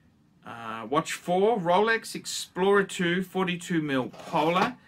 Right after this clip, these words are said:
He loved your review on this watch, so he bought one, as did I. His ninety-year-old granddad bought him that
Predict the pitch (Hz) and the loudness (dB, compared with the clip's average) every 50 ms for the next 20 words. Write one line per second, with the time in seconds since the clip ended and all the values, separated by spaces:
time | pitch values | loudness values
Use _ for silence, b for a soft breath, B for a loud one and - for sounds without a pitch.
0 | b b b b _ - 202 220 240 269 269 254 240 240 233 220 208 196 175 175 | b b b b _ 2 4 6 8 6 6 4 2 2 4 6 6 6 4 2
1 | 190 233 247 233 202 180 160 156 151 139 - - 165 175 180 185 - - 202 185 | -2 0 2 2 2 2 2 0 -4 -4 -2 0 2 2 0 0 -2 -2 0 0
2 | 180 180 160 147 156 175 190 208 214 - - 156 147 139 139 139 131 _ - 151 | 0 0 -2 -2 -2 0 2 2 2 2 2 2 2 2 0 -2 -6 _ -2 -2
3 | 156 147 139 - 151 151 156 165 160 151 131 101 98 b b b b b b b | -2 -2 -4 -4 -2 2 4 4 4 4 2 0 -2 b b b b b b b
4 | b b b b - 196 196 185 160 156 170 180 190 208 240 262 269 - 294 269 | b b b b 2 2 4 4 2 0 2 4 4 4 4 2 0 -2 -2 -2
5 | 247 226 214 208 196 196 190 180 180 160 151 - 165 165 175 185 190 180 160 151 | 0 2 4 4 6 6 6 4 4 2 0 0 2 2 4 2 2 2 2 4
6 | 135 131 127 127 135 160 170 175 185 170 160 170 156 147 143 143 135 135 - - | 4 4 2 0 -2 -4 -2 -2 -4 -4 -4 -4 -4 -4 -4 -6 -10 -12 -12 -4
7 | - 156 147 151 - - | 0 0 2 2 0 -2